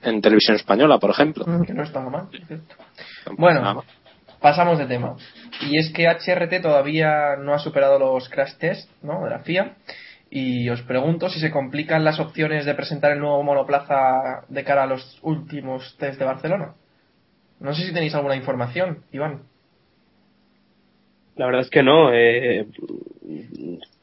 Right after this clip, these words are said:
Speaker 3: supongo que no estarán en Barcelona la semana que viene y, Y nada más, y que,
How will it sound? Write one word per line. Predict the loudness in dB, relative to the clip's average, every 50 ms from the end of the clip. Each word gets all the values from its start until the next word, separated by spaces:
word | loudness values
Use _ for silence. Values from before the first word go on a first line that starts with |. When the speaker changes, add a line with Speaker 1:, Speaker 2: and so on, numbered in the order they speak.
| _
Speaker 3:
supongo | _ -2 -2 -2 4 6 8 8 10 8 8
que | 8 8
no | 8 8 6
estarán | 8 6 6 8 8 8
en | 6 6
Barcelona | 4 2 2 2 2 4 4 6 6 4
la | 4
semana | 4 4 4 8
que | 8 10
viene | 10 10 10 8 8 8 8
y, | 8 8 8 6 6 2 2 0 -4 -6 -10 _ -20 _ _ _ -20 -20 -20 -20 -20 -20 -20 -20 _ _ _ _
Y | _ 2 4 6 8 8 8 10 10 10 10
nada | 10 8 8 8
más, | 8 8 6 6 4 0 -6
y | -10 -10 -6
que, | -4 -4 -4 -4 -4 -6